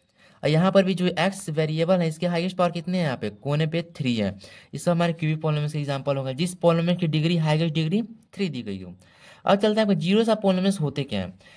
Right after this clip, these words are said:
अब जीरो सा पॉलिनोमियल्स के बारे में बताऊँ मैं आपको, तो the zeros of polynomial P X are all the x values that makes the polynomial equal to zero। इसे मान लीजिए, कह ये रहा है ना कि, अ, जीरो पॉलिनोमियल वो पॉलिनोमियल्स होते हैं ना,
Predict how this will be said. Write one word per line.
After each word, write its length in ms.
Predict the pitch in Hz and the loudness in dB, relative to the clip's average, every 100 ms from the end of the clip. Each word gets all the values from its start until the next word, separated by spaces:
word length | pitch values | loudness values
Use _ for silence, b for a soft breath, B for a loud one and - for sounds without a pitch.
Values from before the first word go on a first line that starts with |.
| B B | B B
अब 140 | 147 | -4
जीरो 240 | 139 175 214 | -2 0 2
सा 140 | 240 | 2
पॉलिनोमियल्स 380 | 220 180 185 208 | 0 0 2 0
के 80 | 190 | 0
बारे 120 | 185 | 2
में 60 | 170 | 2
बताऊँ 300 | 165 165 175 | 0 2 2
मैं 80 | |
आपको, 380 | 147 120 110 117 135 B B B - | 2 0 -2 -4 -6 B B B -2
तो 60 | |
the 140 | 156 160 | 2 2
zeros 420 | 147 185 226 233 | 4 4 4 4
of 140 | 240 240 | 2 4
polynomial 500 | 202 190 190 220 240 - | 4 4 2 2 -2 -2
P 100 | 214 220 | 0 0
X 180 | 220 214 | 0 0
are 220 | 208 202 - _ - | 0 0 -4 _ 0
all 260 | 185 226 | 2 2
the 160 | 214 202 - - _ _ - | 2 -2 -4 -16 _ _ -6
x 260 | 202 208 | -6 -4
values 500 | 156 123 107 117 135 B B B - | -6 -6 -6 -10 -14 B B B -6
that 300 | 139 185 220 190 | 0 2 2 0
makes 280 | 170 208 208 | 0 0 -2
the 160 | 165 180 180 - | 0 0 0 2
polynomial 480 | 165 156 156 170 - | 4 4 2 0 -2
equal 360 | - - 165 165 | -4 2 2 2
to 100 | 208 127 | -2 -2
zero। 280 | 127 101 90 B B B B | -4 -2 -4 B B B B
इसे 180 | 156 170 | 0 2
मान 200 | 160 180 | 4 4
लीजिए, 200 | 214 196 | 2 0
कह 180 | 190 185 | 0 2
ये 240 | 196 190 196 | 2 4 2
रहा 80 | |
है 60 | 160 | 2
ना 80 | 160 | 0
कि, 140 | 160 | -2
अ, 220 | 156 151 147 151 B B B _ | -4 -2 -2 -6 B B B _
जीरो 380 | 139 160 190 214 | -12 -8 -6 -6
पॉलिनोमियल 460 | 202 170 165 165 196 - | -8 -8 -8 -8 -10 -8
वो 140 | 180 | -8
पॉलिनोमियल्स 420 | 202 196 175 165 160 | -4 -4 -4 -6 -10
होते 180 | 147 | -12
हैं 120 | 135 131 | -12 -10
ना, 180 | 143 | -10